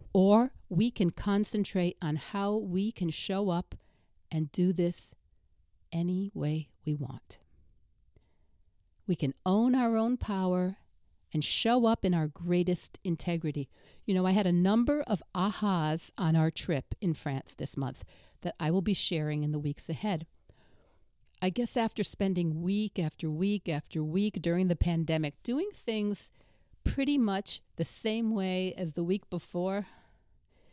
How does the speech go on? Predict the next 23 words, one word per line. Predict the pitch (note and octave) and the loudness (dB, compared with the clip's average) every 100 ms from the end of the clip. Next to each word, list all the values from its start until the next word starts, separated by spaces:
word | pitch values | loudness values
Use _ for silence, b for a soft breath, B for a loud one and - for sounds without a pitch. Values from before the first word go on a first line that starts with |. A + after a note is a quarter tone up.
| _ _ _ | _ _ _
this | G#3+ - | -6 -4
was | B3 B3 | -6 -6
an | A3 - | -8 -8
opportunity | G3 - A#3+ - G3 F#3 F3 F3+ E3+ | -6 -2 -2 0 0 2 2 0 -2
to | - | -4
see | E3 - A3 A3 A3+ | -8 -6 -4 0 0
a | |
few | F3+ - A3 A3 | -2 -4 -4 -4
things | - F3+ F3 F3 - - b b b b b _ _ | -2 0 0 -2 -8 -14 b b b b b _ _
with | F3 E3 - _ _ | -2 -2 -6 _ _
fresh | - - F3+ F3 F3+ - - | -20 -10 -2 -2 -2 -6 -10
eyes. | D#3 D3 C3 A#2+ - - - _ _ _ _ _ _ _ _ - | -8 -6 -6 -8 -12 -18 -20 _ _ _ _ _ _ _ _ -4
And | D#3 | -2
I | |
want | F3 F#3 | 0 -2
to | - | -4
discuss | D#3 - - C3+ - | -6 -6 -6 -8 -6
those. | C#3 C3 - - _ _ _ _ _ _ _ _ _ _ _ _ _ _ | -8 -8 -12 -18 _ _ _ _ _ _ _ _ _ _ _ _ _ _
Fresh | - B3 B3+ - | -6 -2 0 2
eyes, | G3+ F#3+ F#3 F#3+ - b b b G#3 | 2 2 0 -4 -14 b b b -2
ways | F#3 G#3+ G3 | 2 2 4
in | G3+ | 2
which | G3 - | 0 -2